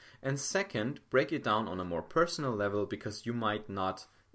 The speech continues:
you might work at a company and you might want to tell this to your boss or show him or her the book. But then again, you might need something that's a little more personal. Maybe you want to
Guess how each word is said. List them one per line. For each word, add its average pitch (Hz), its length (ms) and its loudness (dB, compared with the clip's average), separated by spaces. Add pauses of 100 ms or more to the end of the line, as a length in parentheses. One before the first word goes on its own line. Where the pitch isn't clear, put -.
(180)
you 123 160 2
might 143 260 4
work 120 200 4
at 98 80 4
a 95 40 2
company 175 460 0
and 139 100 -2
you 104 60 0
might 95 180 4
want 92 160 2
to 87 140 -6
tell 101 120 2
this 95 160 -2
to - 140 -8
your 92 140 6
boss 98 420 2
or 78 160 -2
show 90 220 -2
him 90 180 -4
or 82 40 -4
her 82 200 -2
the 82 80 0
book. 196 320 6 (1000)
But 151 180 4
then 156 140 2
again, 127 480 0
you 123 180 2
might 110 280 4
need 107 180 -2
something 92 460 -2
that's 87 220 -6
a 98 40 -2
little 95 160 0
more 80 140 -2
personal. 151 500 2
Maybe 101 240 2
you 101 80 0
want 82 220 -2
to 65 80 -10